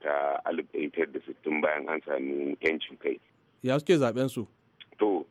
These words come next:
Speaker 1: akan yi zaɓen su 'yan majalisa wato guda ɗari biyar da hamsin a mazaɓu ko kuma a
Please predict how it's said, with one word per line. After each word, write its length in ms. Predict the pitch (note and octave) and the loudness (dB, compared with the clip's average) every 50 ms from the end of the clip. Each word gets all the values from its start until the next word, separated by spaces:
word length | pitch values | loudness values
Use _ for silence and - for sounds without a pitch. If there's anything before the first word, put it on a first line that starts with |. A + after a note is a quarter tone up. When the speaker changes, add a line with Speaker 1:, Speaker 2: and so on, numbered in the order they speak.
| _ _ _ _ - | _ _ _ _ -2
Speaker 1:
akan 380 | - - - C3+ A#2+ A2+ G#2+ G#2+ | -2 0 0 0 0 2 2 2
yi 540 | A2 A2 A2 A2+ A2 A2 A2 A2 G#2+ G#2 - _ - | 2 2 4 2 2 2 2 2 0 -2 -6 _ -2
zaɓen 680 | F#2 F#2 E2+ E2+ - F#2+ G2+ G#2 G#2 G#2 G#2 G2+ G2+ F#2+ - - | 0 0 0 0 0 0 0 0 0 0 0 -2 -2 -4 -6 -6
su 120 | G#2+ G#2+ G2+ - | -4 -2 0 0
'yan 160 | G#2+ G#2+ A2 G#2+ | 0 0 0 0
majalisa 640 | G2 F#2 E2+ E2 F2+ G#2 G#2 - G#2 F#2+ F2+ F2 - _ _ _ _ _ _ _ - | -2 0 0 0 0 0 0 0 0 0 0 -2 -4 _ _ _ _ _ _ _ -2
wato 520 | - E2+ E2 - - E2+ E2+ D#2+ D#2 D2+ D2 C#2 | 0 0 0 0 0 0 2 2 2 2 2 0
guda 560 | D#2 D2 F2 F#2 F#2+ F#2+ F#2+ F#2+ F#2+ F#2 - _ - | 0 0 2 2 2 2 2 2 0 0 -2 _ -4
ɗari 320 | E2+ E2+ E2 F2 F2+ F2+ E2 | -4 -4 -2 0 -2 -2 0
biyar 240 | F2 F2 F2 F2+ E2 | 0 -2 -2 -2 -2
da 80 | E2+ D#2 | -4 -4
hamsin 480 | - C#2+ C#2 C2 - - G2 A2 A#2+ - - | -4 -4 -6 -4 -2 -2 0 0 -2 -2 -2
a 580 | E2+ D#2+ D#2 D#2 D2+ D2 D2 C#2+ C#2 C2+ C2 - _ _ _ _ - | 0 0 2 2 0 0 0 -2 -2 -4 -8 -12 _ _ _ _ -4
mazaɓu 1000 | D#2 D#2+ D#2+ D2+ D#2+ D#2+ D#2 D#2 - - G2 G2 F#2+ F#2 F#2 F#2 F2+ F2+ F2+ F2 - _ - | -4 -2 -2 0 0 0 0 -2 -4 -2 -2 0 2 2 2 2 2 2 0 0 -4 _ -2
ko 140 | F#2 F2+ F2+ - | -2 -2 -2 0
kuma 240 | - G2 F#2+ F#2+ - - | -2 -2 -2 -2 0 -2
a 440 | F2+ E2 D#2+ D2+ D2 C#2 C2+ B1+ | 0 0 0 0 0 -2 -2 -4